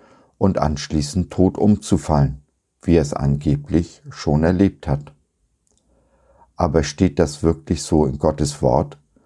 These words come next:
Gibt es überhaupt einen Menschen, der unwürdig ist, mit unserem Herrn Jesus das Mahl zu halten? Wo in der Bibel hat der Gott der Liebe auch nur einen einzigen Menschen ausgegrenzt?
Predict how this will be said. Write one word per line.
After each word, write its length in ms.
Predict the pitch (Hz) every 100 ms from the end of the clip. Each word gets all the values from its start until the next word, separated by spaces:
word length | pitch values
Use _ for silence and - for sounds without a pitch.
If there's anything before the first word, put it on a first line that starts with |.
| _ _ _
Gibt 220 | - 95
es 120 | 98 95
überhaupt 380 | 87 98 110
einen 240 | 92 87 82
Menschen, 480 | 82 73 - 73 71
der 160 | -
unwürdig 560 | 82 87 73 76 101 -
ist, 360 | - - - -
mit 180 | - 73
unserem 360 | 78 76 73
Herrn 260 | 71 76 73
Jesus 480 | 69 73 71 76 -
das 260 | 73 -
Mahl 280 | 76 64 65
zu 240 | - 76
halten? 420 | 71 67 69 82 90 _ _ _ _ _ _ _ _ _ _ _ _ _ -
Wo 160 | 101 123
in 140 | 117
der 100 | 107
Bibel 540 | - 110 98 87 76
hat 160 | 82 -
der 80 | 78
Gott 280 | 90 90 -
der 100 | 80
Liebe 520 | 87 101 90 85 -
auch 220 | 78 -
nur 140 | 90 73
einen 340 | 87 98 87
einzigen 540 | - 87 - 80 80
Menschen 420 | 78 73 - - -
ausgegrenzt? 1000 | 120 - - - - 73 65 - -